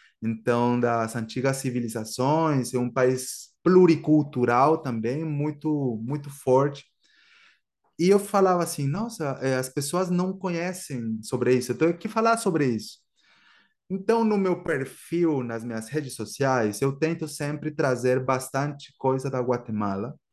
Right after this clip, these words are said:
né? Resumindo, eu co-, eu tento explicar, falar do, dar a conhecer o meu país, né, a minha cultura.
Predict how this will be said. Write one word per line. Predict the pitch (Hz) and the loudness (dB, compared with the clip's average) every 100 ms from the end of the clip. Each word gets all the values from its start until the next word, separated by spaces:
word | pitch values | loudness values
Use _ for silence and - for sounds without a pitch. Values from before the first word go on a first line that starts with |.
| _ _ _ - | _ _ _ -8
né? | 104 127 175 | -4 -2 -4
Resumindo, | 131 113 120 117 120 131 165 - - _ _ | -4 -4 -2 0 2 2 0 -4 -16 _ _
eu | 107 - | -2 0
co-, | 127 | 2
eu | 120 123 135 135 - _ _ _ | 6 8 8 4 -2 _ _ _
tento | 117 127 139 | 0 0 0
explicar, | 139 143 127 - 135 143 143 | -4 -2 -4 2 2 2 2
falar | 131 123 143 160 | 0 2 4 2
do, | 147 139 127 | 0 -2 -4
dar | 131 147 190 | 2 4 4
a | |
conhecer | 190 170 151 139 156 | 2 0 0 -2 0
o | 165 | 2
meu | 165 156 | 2 -2
país, | 151 143 120 120 147 160 | 0 0 0 -2 -6 -6
né, | 127 143 | -6 -4
a | 135 | -4
minha | 123 117 | -6 -8
cultura. | 123 113 - 120 156 196 | -10 -12 -4 0 0 -4